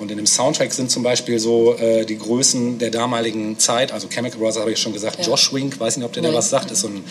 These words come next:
Speaker 1: Techno-Kollege. Äh, Martin Geraud, das war eher so ein bisschen so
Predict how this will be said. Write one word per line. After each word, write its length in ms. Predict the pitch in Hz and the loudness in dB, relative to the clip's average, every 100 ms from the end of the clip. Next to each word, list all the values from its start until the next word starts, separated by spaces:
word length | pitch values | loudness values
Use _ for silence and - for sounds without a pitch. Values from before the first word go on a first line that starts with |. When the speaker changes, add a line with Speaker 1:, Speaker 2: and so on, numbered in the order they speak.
| - - | -14 -6
Speaker 1:
Techno-Kollege. 840 | - 139 143 127 - 123 127 127 131 - - - - | -4 -2 0 0 0 -2 0 0 -2 -4 -14 -14 -4
Äh, 200 | 110 107 | 0 2
Martin 400 | 113 123 139 139 | 2 0 0 0
Geraud, 440 | 127 113 117 160 | 0 2 4 6
das 140 | 135 - | 4 2
war 160 | 120 120 | 0 -2
eher 200 | 123 120 | -2 -2
so 80 | |
ein 60 | 117 | -2
bisschen 340 | 117 - 127 | 0 0 0
so 320 | 117 120 120 | 0 2 0